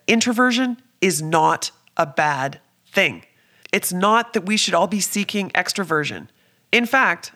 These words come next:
I would say that being an introvert is an underrated personality trait.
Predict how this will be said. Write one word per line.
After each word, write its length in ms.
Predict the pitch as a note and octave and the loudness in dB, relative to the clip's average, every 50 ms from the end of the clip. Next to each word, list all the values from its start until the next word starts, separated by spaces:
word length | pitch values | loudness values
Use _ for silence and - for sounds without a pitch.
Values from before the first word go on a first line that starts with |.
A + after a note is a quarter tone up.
| - - | -4 -2
I 100 | - C4 | 0 2
would 160 | D#4+ E4+ D4+ - | 2 0 0 -2
say 380 | - D3+ C#3+ C#3 C3+ C#3 - _ | -2 -4 -4 -4 -6 -10 -10 _
that 140 | E3+ F3 - | -6 -6 -4
being 240 | - F#3+ F#3 E3+ E3 | -4 -4 -2 -2 -4
an 80 | D#3 | -4
introvert 560 | D#3+ F3+ F#3 - E3+ - A2+ A2 G#2+ - - - _ | -4 -4 -4 -6 -6 -4 -4 -4 -6 -6 -10 -8 _
is 480 | E3 E3+ D#3+ D#3 D3+ D3+ D3 D3 D3 - _ _ _ _ _ _ _ _ _ - | -4 -2 0 0 0 -2 -2 -4 -8 -10 _ _ _ _ _ _ _ _ _ -2
an 160 | D#3 D3+ C3+ - | -2 -2 -2 0
underrated 880 | - F3+ G3+ G3 G3+ G#3 G3 F3+ D3 D3+ F3 E3+ E3+ E3+ E3 D3 C#3 - _ _ - | 0 0 2 2 0 0 -2 -2 0 0 2 2 2 2 0 -4 -6 -8 _ _ -4
personality 640 | - F3 D#3 D3+ - D3 D3 C#3+ C#3 C3 B2+ A#2+ | -2 -2 0 0 0 -2 -2 -2 -2 -4 -4 -6
trait. 360 | - - A#2+ G#2 - - - | -6 -6 -6 -8 -8 -10 -12